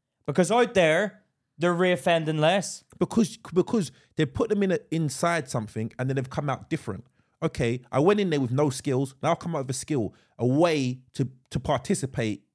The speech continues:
Speaker 2: in society. I can now give something. I'm now maybe a carpenter. Now I've got a way to make money as an alternative
Speaker 1: Yeah.
Speaker 2: to crime.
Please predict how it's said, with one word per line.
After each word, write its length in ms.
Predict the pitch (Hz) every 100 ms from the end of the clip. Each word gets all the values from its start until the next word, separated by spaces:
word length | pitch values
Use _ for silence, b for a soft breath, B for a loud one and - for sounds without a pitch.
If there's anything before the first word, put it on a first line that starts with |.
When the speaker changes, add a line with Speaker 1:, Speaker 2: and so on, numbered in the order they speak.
| _ -
Speaker 2:
in 120 | 127
society. 600 | 123 - 139 117 90 - _
I 80 | -
can 160 | - 143
now 140 | 147
give 180 | 131 151
something. 380 | 131 110 107 87 b b -
I'm 160 | 147
now 160 | 165 165
maybe 240 | 147 143
a 60 | 135
carpenter. 600 | - 185 - 107 - 87 - _ _
Now 280 | 117 160 175
I've 140 | 156
got 100 | 151 -
a 40 |
way 360 | 123 135 147 120
to 160 | - 127
make 200 | 135 127
money 460 | 127 135 110 107 - _ _ _ -
as 160 | 127
an 80 | 127
alternative 720 | 120 - 185 135 - 95 95 _
Speaker 1:
Yeah. 140 | 131 123
Speaker 2:
to 80 |
crime. 480 | 120 117 101 90 -